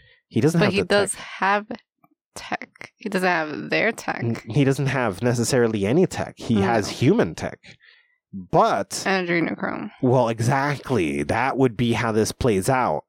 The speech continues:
Speaker 2: Okay.
Speaker 1: Adrenochrome becomes th-, his way to figure this out.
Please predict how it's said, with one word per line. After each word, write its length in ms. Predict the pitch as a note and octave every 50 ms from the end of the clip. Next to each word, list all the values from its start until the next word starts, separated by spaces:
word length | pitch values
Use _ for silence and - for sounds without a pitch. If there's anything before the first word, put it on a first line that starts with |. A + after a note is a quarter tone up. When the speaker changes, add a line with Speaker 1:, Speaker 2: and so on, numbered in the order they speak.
| - -
Speaker 2:
Okay. 360 | G3 F#3 F#3 G3 - - -
Speaker 1:
Adrenochrome 1160 | - C#3 B2+ G#2+ G#2+ B2 D3 F3+ F#3+ F3+ D3 - - - C#3+ B2 A2 G2+ F#2+ F#2 F2+ F2 F#3 - _ _ _ _ _ _ _ _ _ _ _ -
becomes 1120 | B2+ C#3 B2 - - - - D#3+ D#3 D3+ C3 A2+ G#2+ F#2+ F2+ F2 E2+ E2+ - - - - - _ _ _ _ _ _ - - _ _ _ _ _ _ _ -
th-, 280 | B2+ B2 A2+ B2+ D#3 C#3
his 240 | E3 F3 E3+ C3 B2
way 680 | A2+ A2 G#2 G2+ A2 C3 C#3+ D3+ C#3+ C3+ A2+ G2 G2
to 160 | - - G#2
figure 340 | - - - C3+ G#2+ A2+ G#2
this 260 | F#2+ G2 - - -
out. 320 | D3 B2 G#2 D2+ A#1 G1+